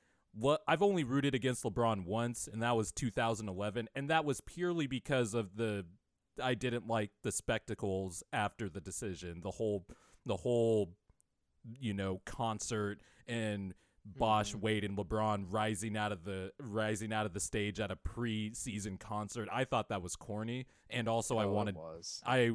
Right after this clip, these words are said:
Speaker 1: wanted Dirk to win his first ring, so I had my own reasons also on top of that. But I've always been a LeBron fan, and so
Speaker 2: Mm-hmm.
Speaker 1: just the fact that he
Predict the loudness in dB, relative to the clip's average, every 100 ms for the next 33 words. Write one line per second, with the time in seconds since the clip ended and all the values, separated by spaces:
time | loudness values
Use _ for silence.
0 | 0 -4 0 0 -2 -2 -2 -2 -4 -4
1 | -2 -2 -4 -2 -2 -2 -6 -4 -4 -4
2 | -4 -2 -2 0 2 0 -4 -10 -4 -2
3 | 0 -2 -4 -6 -6 -6 -6 -8 -4 -2
4 | 0 0 0 0 -2 -2 -2 -2 -2 0
5 | -2 -6 -20 -20 _ -8 0 0 0 -6
6 | _ _ _ _ _ _ _ _ 2 4
7 | 4 0 -8 -18 0 4 6 6 2 -2
8 | -2 -4 -4 -4 -6 -8 -8 -8 -12 _
9 | -6 -2 2 4 6 4 0 _ _ -4
10 | -2 -2 -2 -2 0 -2 -4